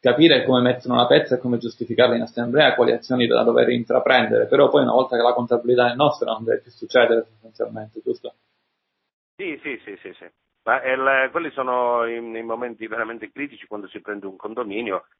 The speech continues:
Speaker 2: andare a verificare proprio come dici tu che, che tutto sia allineato e che funzioni, che non ci siano errori o ammanchi a monte, diciamo.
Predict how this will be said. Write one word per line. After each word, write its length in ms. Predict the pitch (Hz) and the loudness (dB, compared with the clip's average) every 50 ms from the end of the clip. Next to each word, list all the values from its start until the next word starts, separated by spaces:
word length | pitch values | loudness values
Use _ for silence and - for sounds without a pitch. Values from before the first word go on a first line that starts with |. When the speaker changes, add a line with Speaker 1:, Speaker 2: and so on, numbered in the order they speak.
| _ _ | _ _
Speaker 2:
andare 280 | - 92 104 107 107 107 | -14 -6 -4 -2 -2 -2
a 40 | 95 | -2
verificare 680 | - 104 101 95 - 98 - - 98 101 98 92 90 | -4 -10 -10 -10 -14 -16 -8 -4 -4 -4 -2 -4 -6
proprio 260 | 85 104 98 - 101 | -8 -10 -10 -10 -12
come 180 | - 95 92 90 | -12 -12 -14 -14
dici 220 | 87 87 - 110 | -14 -14 -16 -18
tu 260 | 92 - 104 104 95 - | -10 -8 -8 -8 -8 -10
che, 200 | _ 92 92 87 _ | _ -14 -14 -14 _
che 120 | - 92 | -18 -18
tutto 400 | - - 104 - _ _ 95 92 | -16 -16 -20 -20 _ _ -10 -10
sia 360 | - - 95 95 92 95 90 | -10 -8 -4 -2 -2 -2 -2
allineato 540 | 90 101 104 104 110 107 104 110 120 117 - | -2 -6 -6 -8 -6 -4 -2 0 0 -2 -2
e 60 | 92 | -10
che 100 | - 101 | -16 -18
funzioni, 500 | 92 - 101 92 - _ 101 98 98 95 - _ _ _ _ _ | -18 -18 -20 -20 -16 _ -10 -8 -8 -10 -14 _ _ _ _ _
che 80 | - 117 | -6 -4
non 120 | 123 123 | -4 -4
ci 120 | 110 117 | -8 -10
siano 240 | 110 - 135 127 120 | -4 -4 -2 -2 -2
errori 460 | 113 101 113 123 131 131 120 110 107 107 | -2 -2 0 0 0 0 0 -2 -4 -6
o 500 | 107 110 110 107 107 107 104 101 95 - _ _ _ _ | -6 -4 -4 -2 -2 -2 -2 -4 -6 -10 _ _ _ _
ammanchi 580 | - 104 113 117 120 123 127 127 104 - - - | -4 -4 -4 0 0 -2 -2 -2 -4 -12 -16 -16
a 60 | 120 | -14
monte, 420 | 113 113 117 107 98 92 - - | -8 -6 -6 -6 -6 -8 -14 -18
diciamo. 360 | 87 87 87 _ 95 90 82 | -18 -18 -16 _ -16 -16 -16